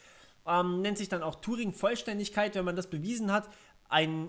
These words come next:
If-Then-Else-Programm ist übrigens auch, glaub ich, Turing-vollständig, soweit ich das im Kopf hab, mit Goto oder sowas. Aber, ähm, auf jeden Fall, Turing-Vollständigkeit bedeutet, wir können alles damit machen. Also egal, ob ihr Windows schreiben wollt, egal, ob ihr,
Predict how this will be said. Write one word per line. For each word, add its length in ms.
If-Then-Else-Programm 1120
ist 100
übrigens 320
auch, 260
glaub 180
ich, 140
Turing-vollständig, 1040
soweit 240
ich 100
das 160
im 140
Kopf 180
hab, 240
mit 220
Goto 280
oder 140
sowas. 220
Aber, 480
ähm, 320
auf 100
jeden 160
Fall, 140
Turing-Vollständigkeit 760
bedeutet, 360
wir 100
können 240
alles 240
damit 220
machen. 220
Also 180
egal, 260
ob 160
ihr 180
Windows 380
schreiben 400
wollt, 240
egal, 380
ob 180
ihr, 380